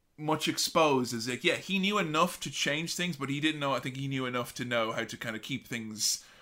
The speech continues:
up on that high level. He took something that was, you know, losing double digits, and it was a double-digit million-dollar-a-year company,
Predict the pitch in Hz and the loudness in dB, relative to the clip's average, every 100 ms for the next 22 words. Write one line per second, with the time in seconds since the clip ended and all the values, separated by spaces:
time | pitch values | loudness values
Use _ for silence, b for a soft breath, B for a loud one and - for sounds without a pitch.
0 | B - 139 139 - - - 123 123 117 | B 2 2 2 -12 -18 -6 -4 2 2
1 | 117 123 117 117 135 113 95 139 170 214 | 2 0 0 2 0 -2 -6 -2 0 2
2 | 214 196 175 160 156 139 139 131 127 - | 2 2 2 4 4 6 6 6 4 -2
3 | - B B B 165 135 123 - 131 165 | -2 B B B 0 2 2 2 2 2
4 | 151 143 135 131 123 120 113 131 - - | 2 2 2 2 0 0 0 -2 0 2
5 | - - 123 117 113 120 113 123 120 120 | 2 0 -4 -2 -2 -4 -2 -2 -2 -4
6 | 123 117 113 67 101 120 120 120 117 113 | -4 -4 -6 -8 -6 -4 -2 0 0 0
7 | 117 113 117 120 - 110 127 170 | 0 -2 -2 -4 -4 -4 -4 -6